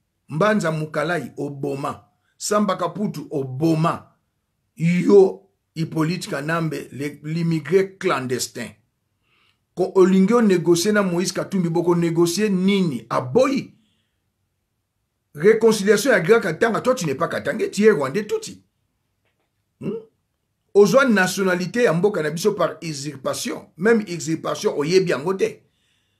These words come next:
Yango toboyi na biso réconciliation, pe président Moïse Katumbi aboyi. Ekotikala kosimba te ata na ndoto.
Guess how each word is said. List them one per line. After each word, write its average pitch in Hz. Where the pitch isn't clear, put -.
Yango 160
toboyi 170
na 143
biso 185
réconciliation, 135
pe 214
président 151
Moïse 175
Katumbi 196
aboyi. 135
Ekotikala 175
kosimba 165
te -
ata 180
na 151
ndoto. 127